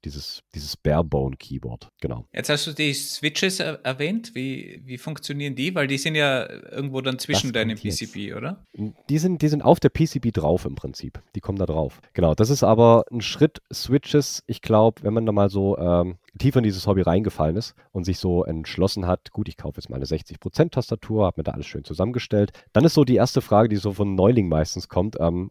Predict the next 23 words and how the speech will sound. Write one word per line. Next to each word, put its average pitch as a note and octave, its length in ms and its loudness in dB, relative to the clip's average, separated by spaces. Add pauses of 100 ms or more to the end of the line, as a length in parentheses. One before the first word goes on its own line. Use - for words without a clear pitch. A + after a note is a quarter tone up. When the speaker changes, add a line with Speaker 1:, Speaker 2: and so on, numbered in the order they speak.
(140)
Speaker 1:
„Ja, E2+ 160 0
und E2+ 100 -2
welche E2 200 0
Switches - 440 -10
nehme D#2 140 -6
ich - 100 -12
jetzt?“ - 240 -16 (100)
<laughs> - 520 4 (600)
Ist B2+ 120 2
immer D#3 120 8
so C3+ 80 6
das A#2+ 120 2
Erste, D#2 320 -2
weil, G2 260 8
ähm, G#2 360 2
es - 160 -4
gibt - 240 -2
Switches - 560 -2
wie, G2+ 540 2
wie F#2+ 120 -4
Sand E2 240 -2
am A#1+ 80 -8
Meer. C2+ 220 -4